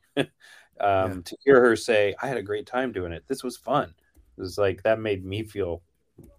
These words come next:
Speaker 1: good, you know?
Speaker 2: Yeah. Yeah, because that would be, like, um, therapeutic almost for both of you.
Speaker 1: Yeah, definitely. I, I think I've gained a greater, uh,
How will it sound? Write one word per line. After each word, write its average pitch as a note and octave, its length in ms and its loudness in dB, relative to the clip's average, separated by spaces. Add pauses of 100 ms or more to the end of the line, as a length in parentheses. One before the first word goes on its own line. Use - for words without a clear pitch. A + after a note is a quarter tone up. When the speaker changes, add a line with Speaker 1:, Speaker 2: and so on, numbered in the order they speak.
(140)
Speaker 1:
good, F#2 320 -2 (640)
you E2+ 140 -10
know? E2+ 120 -8
Speaker 2:
Yeah. F2 300 -8 (380)
Yeah, E3 180 -10
because C3+ 220 -10
that D#3+ 120 -6
would D#3 120 -10
be, D#3 100 -8
like, C#3 300 -10 (340)
um, B2+ 500 -10 (1200)
therapeutic F3 560 -8
almost F2+ 300 -18
for B2+ 120 -14
both C3 240 -10
of F2+ 100 -14
you. - 80 -20 (600)
Speaker 1:
Yeah, D#3 180 2 (580)
definitely. F#2+ 540 -4 (520)
I, G#2 140 -4 (100)
I G#2 120 0
think B2 300 0
I've G2+ 280 0
gained G#2+ 280 -2
a G2 40 2
greater, G2+ 720 2 (300)
uh, F2 320 -6